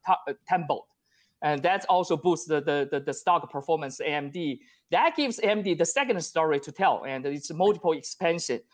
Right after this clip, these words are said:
So it, it enjoyed that multiple expansion after Intel told everybody they kinda, like, fuck it up. Well, you know, things has changed a little bit. Things has changed a li-, a little bit since Pat came to rescue, try to do something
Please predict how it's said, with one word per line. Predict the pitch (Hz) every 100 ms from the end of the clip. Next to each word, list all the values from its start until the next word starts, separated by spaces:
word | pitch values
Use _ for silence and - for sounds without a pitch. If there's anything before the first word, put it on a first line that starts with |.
| _
So | - 185 185
it, | 240 240 -
it | 240 240 226
enjoyed | 208 156 180 226 180
that | 160
multiple | 165 160 170 165
expansion | 143 - 170 156 156 151
after | 160 165 156
Intel | 160 180 143 - -
told | 165 151
everybody | 165 151 143 139 135 131
they | 143 139 -
kinda, | 165
like, | 143 131
fuck | - 135
it | 160
up. | 233 - _ _ _ _ -
Well, | 254
you | 285
know, | 302 254
things | - 311 240
has | 208 233 202
changed | - - 294 254
a | 175
little | 151 175 143
bit. | 127 90 - - _ _ _ -
Things | 262 247
has | 240 240 190
changed | - 269 240
a |
li-, | 175 170 _ -
a | 160
little | 196 180
bit | 151 139
since | - 185 151
Pat | - 214 180 - - _ _ _ _ -
came | 233 233 208
to | - 202 196
rescue, | 190 202 240 156 - 151 123 104 _ _ _
try | - 214
to | 233 226
do | - 220
something | 208 - 147 131 147 131 113